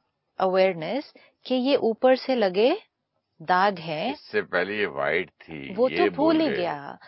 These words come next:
Speaker 1: मुझे लगा ये ऊपर से जो लगे दाग हैं, ये इसका design है। तो मैंने बोला, "इसको क्या उतारना है इस दाग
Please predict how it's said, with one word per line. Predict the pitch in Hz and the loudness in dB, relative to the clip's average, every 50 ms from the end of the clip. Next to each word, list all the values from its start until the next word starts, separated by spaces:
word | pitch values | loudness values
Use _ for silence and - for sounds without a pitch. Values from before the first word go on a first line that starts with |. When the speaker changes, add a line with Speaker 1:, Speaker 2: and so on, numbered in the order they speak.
| - _ - | -18 _ -4
Speaker 1:
मुझे | 226 220 - 262 | -4 -2 0 2
लगा | 277 277 269 254 269 294 | 2 2 2 2 2 0
ये | 302 269 262 269 | 0 0 0 0
ऊपर | - - 226 220 _ - 269 277 | 0 0 -2 -2 _ 2 2 2
से | - - 285 269 | 2 2 0 0
जो | - 269 | 2 2
लगे | 254 233 220 208 202 233 240 | 2 2 2 2 2 2 0
दाग | 226 170 175 170 165 180 202 214 202 | 0 0 0 -2 0 -2 -2 -4 -6
हैं, | 202 196 220 208 190 196 226 311 370 _ _ _ _ _ _ _ _ _ _ - | -8 -8 -6 -6 -4 -4 -6 -8 -10 _ _ _ _ _ _ _ _ _ _ -6
ये | 185 208 254 285 302 | 0 2 4 4 4
इसका | - - - - - - 190 196 | 4 0 -2 -2 -2 0 0 0
design | 254 202 202 208 190 175 208 214 233 254 262 269 | 2 4 2 2 2 2 2 2 2 2 2 0
है। | 247 214 208 175 151 | -2 -4 -4 -6 -6
तो | - - 220 | -6 -4 -2
मैंने | 226 247 247 269 | 0 0 0 0
बोला, | 285 302 320 | 2 2 2
"इसको | 330 311 269 - - - 320 | 0 0 -2 -4 -4 -4 -2
क्या | 311 - 349 | 0 2 4
उतारना | 330 302 254 - 240 226 220 202 214 214 | 4 2 2 2 2 2 2 2 0 -2
है | 208 190 190 185 170 | -4 -2 -4 -6 -6
इस | 165 151 | -6 -2
दाग | 160 180 175 | -2 0 0